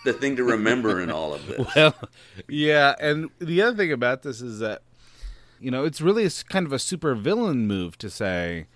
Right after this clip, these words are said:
Speaker 2: "I need to become more powerful here. I'm gonna become, I'm gonna become something more than human." And so for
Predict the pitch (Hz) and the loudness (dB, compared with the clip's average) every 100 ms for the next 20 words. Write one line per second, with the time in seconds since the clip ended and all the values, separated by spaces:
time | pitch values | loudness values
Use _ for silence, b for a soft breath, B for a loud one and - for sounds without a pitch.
0 | b b - 135 226 233 135 - 110 92 | b b -8 -4 -4 -6 -8 -8 -6 -6
1 | 82 80 71 98 - 73 71 - 76 101 | -6 -8 -8 -10 -14 -16 -16 -20 -16 -10
2 | 101 98 98 107 95 95 - - 120 135 | -8 -8 -8 -6 -6 -8 -12 -6 0 0
3 | 113 101 110 92 101 98 90 87 92 101 | 0 -4 -6 -8 -8 -6 -6 -4 -2 -2
4 | 101 98 82 76 85 80 - - - b | -2 -2 -6 -8 -10 -12 -12 -18 -20 b
5 | b b b b b b b b - 120 | b b b b b b b b -10 -4
6 | 120 - 135 113 110 104 - 117 110 | -4 -2 0 2 2 -2 -6 -4 -2